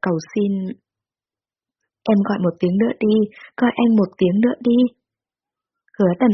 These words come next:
Sinh đưa tay lên che mặt, nước mắt đã bị anh hôn đi từng giọt, khóc không thành tiếng. "Tiểu Dã." Vẻ mặt Sầm Dã như khóc như cười, hốc mắt đỏ hoe, anh tỉ tê. "Khóc gì chứ, có biết anh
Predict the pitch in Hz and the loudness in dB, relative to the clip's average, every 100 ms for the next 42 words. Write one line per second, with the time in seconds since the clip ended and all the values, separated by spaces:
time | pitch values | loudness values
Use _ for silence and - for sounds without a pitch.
0 | - 196 202 202 202 196 196 - 202 190 | 0 -2 -2 -2 -4 -4 -6 -4 -4 -2
1 | 175 175 _ - 277 311 330 370 330 269 | -4 -6 _ -8 -2 0 0 -2 0 2
2 | 277 254 240 240 254 233 240 202 170 175 | 2 2 0 2 2 2 0 -2 -2 -2
3 | 175 170 - - - - 285 277 - 220 | -4 -4 -6 -20 -20 -6 -4 -2 -2 -2
4 | 202 - 170 - 190 180 190 320 330 _ | -2 -4 -4 -4 -2 -2 -2 -4 -8 _
5 | _ _ _ _ _ 240 175 - 202 - | _ _ _ _ _ 2 2 2 -2 0
6 | 285 - _ _ _ _ _ _ _ _ | -2 -4 _ _ _ _ _ _ _ _
7 | _ _ 233 180 175 175 170 190 170 160 | _ _ 2 2 2 -2 -2 -2 -2 -2
8 | 208 247 233 202 - 285 233 208 190 196 | 0 6 6 6 2 0 4 4 2 2
9 | 170 165 170 - - 330 339 370 247 226 | 4 4 0 -8 -6 -2 0 -2 0 -2
10 | 190 220 240 247 - _ - 214 - 208 | 0 0 2 0 -2 _ -4 -4 -2 -4
11 | 185 - 202 196 190 190 - _ - - | -4 -2 -2 0 -2 -4 -8 _ -20 -20
12 | - - - 254 - 208 165 - 233 269 | -20 -12 -6 -6 -2 -2 -4 -2 2 2
13 | 294 294 _ - 277 302 277 | 2 -4 _ -6 -4 -2 -2